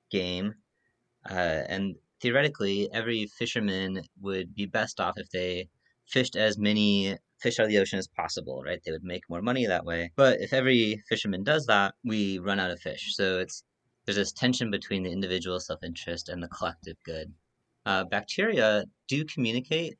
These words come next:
It's, you know, not through words, but through signals,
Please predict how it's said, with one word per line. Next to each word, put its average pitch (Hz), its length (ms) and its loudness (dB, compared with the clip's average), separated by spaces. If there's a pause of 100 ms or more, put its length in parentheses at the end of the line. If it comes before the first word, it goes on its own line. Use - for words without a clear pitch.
It's, - 520 -8
you 110 100 -10
know, 110 80 -6
not 110 180 -2 (100)
through 107 360 -2 (100)
words, 120 480 6
but 101 220 2 (160)
through 101 540 2 (280)
signals, 107 720 -4